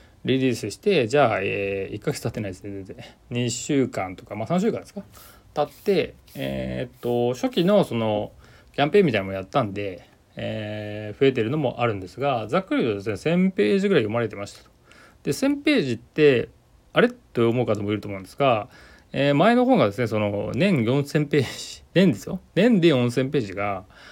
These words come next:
えー、一ヶ月も経たないうちに、えー、千ページ。これだけ見ると、なんかすごそうな感じしませんか？つまり、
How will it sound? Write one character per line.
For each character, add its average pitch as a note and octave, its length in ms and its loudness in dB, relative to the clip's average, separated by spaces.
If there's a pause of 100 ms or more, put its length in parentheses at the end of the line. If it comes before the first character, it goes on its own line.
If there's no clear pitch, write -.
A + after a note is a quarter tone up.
(300)
え A#2+ 340 0
ー、 - 20 0
一 B2 80 -2
ヶ G#3+ 100 2
月 E3+ 120 4
も A2+ 60 0
経 A#2+ 140 -2
た C#3+ 60 0
な C3+ 80 2
い A2+ 40 2
う G#2 60 -2
ち A#2+ 120 -6
に、 D#3 280 -2
え G2 300 -10
ー、 - 40 -12
千 A2+ 200 -4
ペ - 120 -4
ー G2 40 -6
ジ。 - 180 -14 (600)
こ E3 120 2
れ F3+ 140 6
だ G#3+ 100 6
け G#3 120 4
見 E3 120 4
る C#3+ 140 2
と、 F3 320 6
な C3 100 4
ん B2 80 -4
か G#2 100 -8
す - 140 -8
ご A2 100 2
そ G2+ 280 -4
う F#2+ 40 -16
な G2 100 -10
感 G2 260 -4
じ G2 120 -12
し G#2 120 -12
ま G2 80 -6
せ - 100 -12
ん E2+ 80 -14
か？ - 220 -20
つ - 100 -6
ま C3 80 4
り、 D#3 340 0